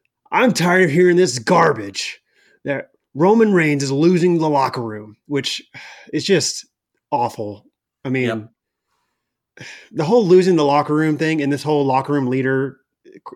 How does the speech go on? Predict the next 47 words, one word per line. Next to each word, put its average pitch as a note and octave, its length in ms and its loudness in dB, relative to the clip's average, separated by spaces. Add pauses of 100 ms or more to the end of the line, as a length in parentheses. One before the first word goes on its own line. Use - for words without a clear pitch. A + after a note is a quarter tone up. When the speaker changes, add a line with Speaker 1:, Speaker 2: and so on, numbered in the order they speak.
Speaker 1:
eh, C#3+ 280 0
they're D#3+ 140 -2
trying F#3 440 0
to, D3 420 0 (480)
you C#3+ 80 -4
know, C3+ 120 -2
bring D3 260 0
in C#3+ 120 0
real C3+ 220 -2
life B2+ 500 -4 (300)
story C3+ 440 -4
into A#2+ 180 -6
wrestling. B2+ 440 -6
And A#2 300 -10 (840)
when E3 180 -2
it's F3 180 0
forced C#3+ 360 -2
like C#3+ 140 -2
this, D3 200 -2
I C3 140 -6
just B2 160 -8
hate A#2 220 -6
it. - 200 -8 (180)
So A2+ 320 -4
Speaker 2:
Right. G#2+ 220 -6
Speaker 1:
I'm A#2+ 160 -6
just A2+ 160 -12
not A#2 120 -6
a A#2 40 -10
fan. A#2+ 160 -10
So E3 220 0
Michael D#3 360 -2
Cole D#3+ 140 0
and C3+ 80 -4
Corey D3+ 180 0
Graves C#3 280 0
bicker D#3 640 -4
for, C#3+ 180 -6
like, C3 380 -6
the C#3 80 -6
whole C#3 220 -2
time C#3 240 -4
Reigns C3 220 -4
is A#2+ 60 -10
walking B2 320 -6
out B2 260 -6
about B2 300 -8